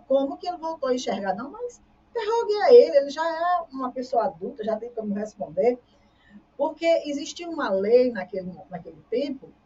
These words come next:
em que as criaturas que se confessassem seguidores de Jesus seriam expulsos da sinagoga. E eles não queriam se comprometer.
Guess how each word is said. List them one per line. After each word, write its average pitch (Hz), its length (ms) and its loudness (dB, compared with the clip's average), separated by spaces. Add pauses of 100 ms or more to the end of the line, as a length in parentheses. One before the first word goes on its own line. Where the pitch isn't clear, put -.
(460)
em 208 120 -4
que 202 100 0
as 277 220 2
criaturas 202 1120 2 (640)
que 247 180 -8 (140)
se 285 180 -10
confessassem 254 1000 -4
seguidores 185 580 -6
de 180 120 -14
Jesus 170 840 -2 (280)
seriam 262 380 -4
expulsos 262 600 -8
da 240 140 0
sinagoga. 247 760 -4 (440)
E 220 120 2
eles 233 240 4
não 269 160 -2
queriam 302 440 -8
se 302 220 -10
comprometer. 254 840 0